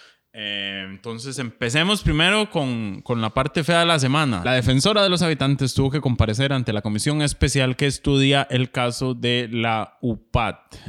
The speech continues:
Esta comisión se había visto pausada por el tema de la emergencia sanitaria, pero retomó actividad este,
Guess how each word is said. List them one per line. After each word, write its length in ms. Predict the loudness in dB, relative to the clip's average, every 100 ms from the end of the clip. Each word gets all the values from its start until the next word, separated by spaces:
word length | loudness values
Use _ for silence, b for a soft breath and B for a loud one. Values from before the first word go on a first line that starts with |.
| -14
Esta 380 | -14 -10 -8
comisión 500 | -6 -4 -2 0 0
se 140 | -2 -2
había 300 | 0 0 2
visto 500 | 0 -4 -4 -6 -2
pausada 720 | -2 -2 -2 -2 0 -2 -2
por 220 | -2 -2
el 180 | -2 -4
tema 520 | -4 -4 -2 -2 -4 -6
de 460 | -2 0 0 -2
la 160 | -4 -6
emergencia 480 | -4 -4 -4 -4 -4
sanitaria, 520 | -2 -2 -2 0 0
pero 260 | 0 0 0
retomó 560 | -2 0 -2 0 0
actividad 600 | -2 -2 0 2 0 0
este, 600 | -2 -6 -6 -4 -4 -10